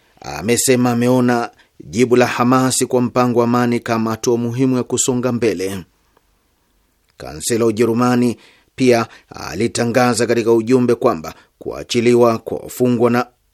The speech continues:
na amani ya Gaza iko karibu kufikiwa.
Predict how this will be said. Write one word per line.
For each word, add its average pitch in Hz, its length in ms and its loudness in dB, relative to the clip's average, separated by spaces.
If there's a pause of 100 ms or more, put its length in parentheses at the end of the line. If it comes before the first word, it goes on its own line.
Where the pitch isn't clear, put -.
(120)
na 151 300 -14
amani 120 440 2
ya 117 80 0
Gaza 117 580 0 (100)
iko 123 460 0 (260)
karibu 110 480 -2
kufikiwa. 101 800 -4